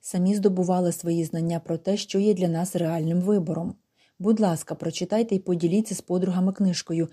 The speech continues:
«Індустрія менопаузи. Як медичні заклади використовують жінок» Сандри Коні. У цій книзі зазначено, що до тисяча дев'ятсот шістдесятих років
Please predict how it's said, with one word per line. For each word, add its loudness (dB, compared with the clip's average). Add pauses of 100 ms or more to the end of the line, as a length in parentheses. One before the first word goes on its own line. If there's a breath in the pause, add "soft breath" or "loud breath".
(240 loud breath)
«Індустрія 2
менопаузи. 0 (280 soft breath)
Як 0
медичні -2
заклади 0
використовують -2
жінок» -2 (160 soft breath)
Сандри 0
Коні. -4 (440)
У -4
цій -2
книзі 0
зазначено, 0 (200 soft breath)
що -2
до 2
тисяча -2
дев'ятсот 0
шістдесятих -4
років -2